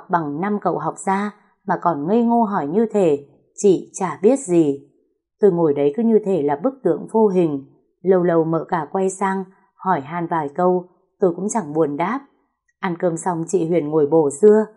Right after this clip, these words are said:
vừa bổ chị vừa nói. "Anh Quân, nghe nói em Nụ chưa học hết lớp chín hả?" Chị hỏi xong câu đó tự dưng tôi đỏ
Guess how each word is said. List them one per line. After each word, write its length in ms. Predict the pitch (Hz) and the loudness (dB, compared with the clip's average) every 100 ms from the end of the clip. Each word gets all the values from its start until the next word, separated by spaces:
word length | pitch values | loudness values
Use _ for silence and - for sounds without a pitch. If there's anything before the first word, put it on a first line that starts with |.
| _ _ - 170 | _ _ -12 -2
vừa 180 | 175 143 | 0 0
bổ 340 | 147 165 139 - | 4 4 4 -4
chị 220 | - 180 147 | -2 0 2
vừa 140 | 165 | -2
nói. 400 | 139 151 160 226 269 _ _ _ _ | 0 -4 -2 -4 -6 _ _ _ _
"Anh 260 | 185 175 170 | -6 -6 0
Quân, 280 | 180 185 180 _ _ - | 0 0 -6 _ _ -8
nghe 140 | 185 | -4
nói 180 | 170 151 | -4 -4
em 180 | 202 185 | -4 -2
Nụ 240 | 185 151 151 | -2 -2 -2
chưa 60 | 214 | -2
học 160 | 180 - | -4 -6
hết 120 | 233 | -4
lớp 140 | 247 247 | -4 -2
chín 240 | 202 185 | 0 0
hả?" 400 | 247 226 147 143 _ _ _ _ _ _ | 0 -2 -4 -8 _ _ _ _ _ _
Chị 160 | - 185 | -8 -6
hỏi 220 | 160 160 | -4 -6
xong 180 | 143 175 156 | -6 -8 -2
câu 180 | 170 | -2
đó 340 | 156 151 160 220 | 0 -2 -2 0
tự 160 | 208 180 | 2 2
dưng 200 | 190 220 | -2 0
tôi 120 | 220 | 2
đỏ 200 | 185 165 | 2 0